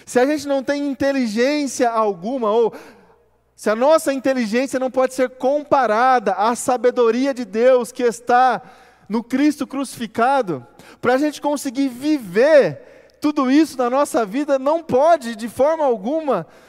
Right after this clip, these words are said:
depender da nossa força e da nossa sabedoria.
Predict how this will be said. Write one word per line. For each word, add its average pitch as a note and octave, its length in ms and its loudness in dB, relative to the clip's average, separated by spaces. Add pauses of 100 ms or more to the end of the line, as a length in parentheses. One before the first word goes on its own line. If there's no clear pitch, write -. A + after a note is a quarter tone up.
(120)
depender C#4 720 0
da C#4+ 140 0
nossa B3 340 -2
força B3+ 480 2
e D4+ 60 -8
da D4+ 100 -2
nossa C#4+ 260 -4
sabedoria. C4+ 880 0